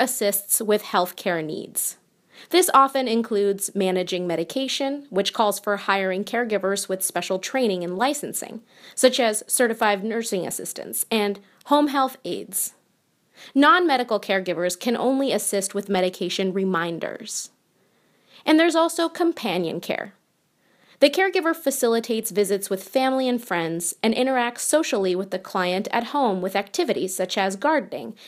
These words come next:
games, and scrapbooking. Two, what other skills should my caregiver have? Next, think of the special considerations you need your caregiver to accommodate.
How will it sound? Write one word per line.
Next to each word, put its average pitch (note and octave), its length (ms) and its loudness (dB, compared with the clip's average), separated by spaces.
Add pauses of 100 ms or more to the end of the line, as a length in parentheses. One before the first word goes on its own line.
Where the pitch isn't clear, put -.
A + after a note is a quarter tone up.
(140)
games, G#3 480 0 (120)
and E4 100 4
scrapbooking. A#4 640 -2 (1400)
Two, G3+ 340 2 (760)
what F#4 260 6
other A4 160 2
skills A3+ 680 0
should G#3+ 320 2
my G#3+ 220 0
caregiver F#3 680 0
have? - 420 -4 (1000)
Next, C4 580 0 (160)
think G#4 400 4
of C#4 140 4
the C4+ 80 8
special B3 340 2
considerations G#3+ 920 0
you G#3 100 2
need G3 220 2
your F#3+ 140 0
caregiver F#3+ 640 -2
to A3 100 0
accommodate. C4+ 580 -2